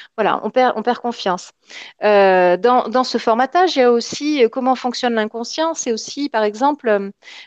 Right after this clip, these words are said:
euh, si, euh, donc, euh, ça, ça, enfin, bon.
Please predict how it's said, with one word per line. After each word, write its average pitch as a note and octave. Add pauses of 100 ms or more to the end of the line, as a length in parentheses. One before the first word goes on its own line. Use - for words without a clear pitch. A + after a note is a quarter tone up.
euh, G3+
si, B3+
euh, F#3 (380)
donc, G#3+ (400)
euh, G3
ça, C4+
ça, B3
enfin, G3+ (300)
bon. G3